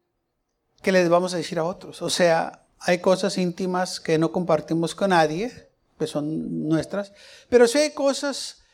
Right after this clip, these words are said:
que sí compartimos con otras personas de confianza. Muchas veces porque queremos su,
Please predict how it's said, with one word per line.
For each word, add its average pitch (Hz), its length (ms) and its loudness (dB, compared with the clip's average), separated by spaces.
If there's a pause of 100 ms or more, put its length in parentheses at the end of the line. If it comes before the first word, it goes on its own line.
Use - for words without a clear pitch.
(160)
que 233 140 2
sí 233 120 0
compartimos 233 680 -2
con 208 200 -4
otras 190 360 -6 (280)
personas 175 460 0
de 170 100 -6
confianza. 214 720 -8 (500)
Muchas 175 300 4
veces 180 280 2
porque 180 320 -4
queremos 165 460 0
su, 147 420 -6